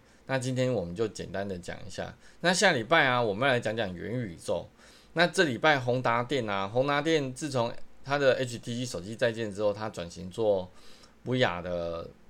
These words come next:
呃，商品之后，它的股价一直掉到三十几块，但是最近因为元宇宙这个话题啊，它的股价硬生生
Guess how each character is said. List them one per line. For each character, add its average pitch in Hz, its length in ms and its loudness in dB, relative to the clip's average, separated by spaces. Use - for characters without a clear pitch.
呃， 87 420 -10
商 123 260 -2
品 92 160 -8
之 95 160 -6
后， 104 300 0
它 165 120 -2
的 165 100 4
股 - 160 -8
价 123 180 2
一 127 60 -4
直 104 80 -8
掉 113 160 2
到 113 60 0
三 107 200 -6
十 98 80 -12
几 90 200 -14
块， 90 320 -12
但 151 120 2
是 156 140 -4
最 147 160 0
近 139 160 -4
因 139 80 -4
为 135 100 -2
元 113 300 -2
宇 110 180 -4
宙 113 220 4
这 117 100 -2
个 107 80 -2
话 101 280 -2
题 - 200 -16
啊， 90 220 -12
它 - 160 -4
的 135 80 0
股 107 140 -8
价 107 160 -4
硬 135 180 -4
生 120 220 -4
生 113 260 -6